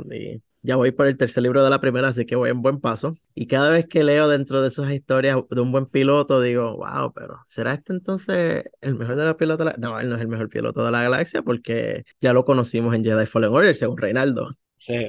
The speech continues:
Speaker 2: No, pero yo le voy a dar un poquito de crédito. Gris es tremendo personaje. Eh,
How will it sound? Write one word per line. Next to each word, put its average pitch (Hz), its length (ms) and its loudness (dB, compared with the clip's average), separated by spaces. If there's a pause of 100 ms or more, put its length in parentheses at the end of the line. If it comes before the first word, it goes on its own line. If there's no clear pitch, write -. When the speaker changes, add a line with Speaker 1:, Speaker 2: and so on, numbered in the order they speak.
Speaker 2:
No, 170 180 4
pero 185 360 6
yo 170 340 4
le 196 140 4
voy 202 140 4
a 190 100 4
dar 185 240 2
un 180 120 -4
poquito 190 340 -2
de 165 60 2
crédito. 151 720 0
Gris 156 360 -2
es 175 480 -2 (160)
tremendo 139 560 -6
personaje. 127 840 -6
Eh, 110 60 -8